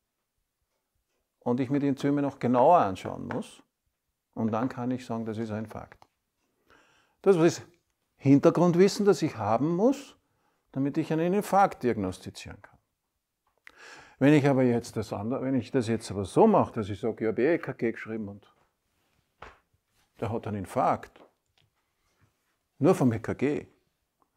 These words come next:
und ich leite daraus etwas ab und gebe ihm Medikamente bestimmter Art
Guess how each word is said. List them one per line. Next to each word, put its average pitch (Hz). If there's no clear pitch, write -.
und 110
ich 104
leite 135
daraus 98
etwas -
ab -
und 107
gebe 131
ihm 110
Medikamente 101
bestimmter 104
Art 160